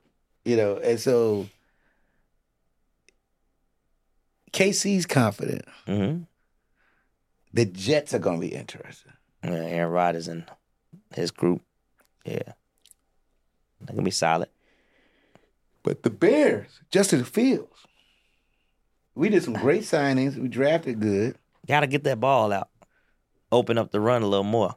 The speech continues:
Speaker 2: 'Cause
Speaker 1: You, you can't. We should sign Ezekiel Elliott.
Speaker 2: They
Speaker 1: He's
Speaker 2: got,
Speaker 1: still a free agent.
Speaker 2: they
Speaker 1: That's
Speaker 2: got
Speaker 1: already
Speaker 2: Herbert.
Speaker 1: there.
Speaker 2: They got Mon-, they don't got Montgomery no more. Yeah, he, yeah, they should.
Speaker 1: Go get Zeke.
Speaker 2: Why not?
Speaker 1: Put a Bears uniform on him.
Speaker 2: How
Speaker 1: You know,
Speaker 2: defense look good, right?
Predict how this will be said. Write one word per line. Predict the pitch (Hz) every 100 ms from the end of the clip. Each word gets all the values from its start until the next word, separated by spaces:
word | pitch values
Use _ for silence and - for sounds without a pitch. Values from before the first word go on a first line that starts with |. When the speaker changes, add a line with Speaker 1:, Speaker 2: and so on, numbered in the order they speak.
| -
Speaker 2:
'Cause | 101 - -
Speaker 1:
You, | 120
you | 170
can't. | 196 101 -
We | 120 -
should | 151
sign | 117 135 117
Ezekiel | 107 110 120 104
Elliott. | 98 92 64 - _ _ _ _ _ _ _ _ _ _ _ _ _ _ _ _ _ _ _ _
Speaker 2:
They | -
Speaker 1:
He's | -
Speaker 2:
got, | -
Speaker 1:
still | - 185
a |
free | 147 - 147
agent. | 143 85
Speaker 2:
they | -
Speaker 1:
That's | 95 92
Speaker 2:
got | 139
Speaker 1:
already | -
Speaker 2:
Herbert. | 123 107
Speaker 1:
there. | 92 87
Speaker 2:
They | -
got | 95 92
Mon-, | 95 - -
they | 147
don't | 190
got | 202
Montgomery | 131 110 165 104
no | 90
more. | 90 107 _ _ -
Yeah, | - 226 - -
he, | 190 -
yeah, | - 202
they | 180
should. | 170 226
Speaker 1:
Go | 170
get | 196 180
Zeke. | 208 170 - _ _ _ _ _ _ _ -
Speaker 2:
Why | - 135
not? | 165 175
Speaker 1:
Put | -
a |
Bears | 190 180 170
uniform | 160 143 139 113
on | 90 67
him. | - _ _ _ _ _ _ _ - - _ _ _ _ _ _ _ _ _ _ _ _ -
Speaker 2:
How | -
Speaker 1:
You |
know, | 123
Speaker 2:
defense | 156 160 110
look | 110
good, | 85 98
right? | 95 131